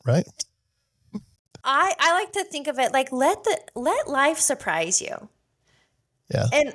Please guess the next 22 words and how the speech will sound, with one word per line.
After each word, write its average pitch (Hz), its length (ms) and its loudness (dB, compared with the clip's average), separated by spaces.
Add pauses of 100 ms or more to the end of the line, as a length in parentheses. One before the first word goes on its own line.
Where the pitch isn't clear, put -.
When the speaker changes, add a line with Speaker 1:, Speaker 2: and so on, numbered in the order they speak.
(120)
Speaker 2:
so 254 400 2
one 262 280 0
mantra 277 360 0
I 220 120 0
have 220 220 -2
on 208 140 -4
my 196 100 -4
phone, 175 360 -4
my 180 140 -2
first 240 360 0
alarm 202 300 2
of 185 160 -2
the 180 80 -2
day 170 480 -4
is 175 260 -6
after 208 300 0
I've 170 160 -6
woken 170 320 -6
up, - 180 -6
but 156 120 -4
my 165 120 -6
first, - 540 -2